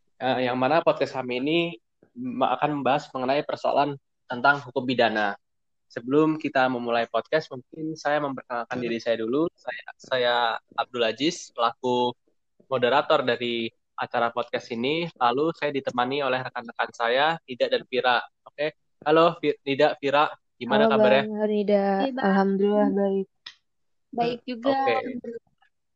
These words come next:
Speaker 1: Jadi, nih, di podcast kita, nih, kita rencananya mau bahas ini, ya, persoalan kasus Syekh Ali Jaber, ya. Sebelumnya,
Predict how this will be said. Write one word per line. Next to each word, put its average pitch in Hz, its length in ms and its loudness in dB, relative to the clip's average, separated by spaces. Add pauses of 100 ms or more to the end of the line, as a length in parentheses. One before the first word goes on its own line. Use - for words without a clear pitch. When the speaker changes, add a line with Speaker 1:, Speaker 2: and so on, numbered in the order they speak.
(1700)
Speaker 1:
Jadi, 123 280 -4
nih, 190 240 0
di 147 160 -4
podcast 131 400 -8
kita, 131 320 -2
nih, 185 320 -2
kita 175 400 -2
rencananya 151 480 -2
mau 147 240 0
bahas 127 520 -2
ini, 156 200 -2
ya, 113 160 0 (220)
persoalan 127 880 -4
kasus 127 720 -6
Syekh 127 160 0
Ali 131 240 -6
Jaber, 135 320 4
ya. 110 200 4
Sebelumnya, 151 640 -4